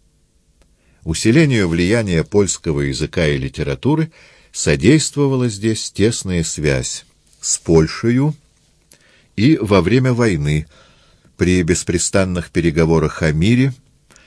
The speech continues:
и во время мира, при союзе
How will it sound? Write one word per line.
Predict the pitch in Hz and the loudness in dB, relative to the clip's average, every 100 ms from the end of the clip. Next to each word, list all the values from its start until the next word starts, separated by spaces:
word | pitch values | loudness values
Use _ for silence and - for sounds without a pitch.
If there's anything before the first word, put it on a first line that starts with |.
| _ _ _ | _ _ _
и | 127 | 6
во | 165 143 | 8 8
время | 123 147 139 | 6 4 4
мира, | 90 76 90 98 107 - _ _ | 2 2 2 2 -2 -4 _ _
при | 80 73 | -2 -2
союзе | - 80 71 107 127 127 135 | -2 -2 0 2 0 0 -2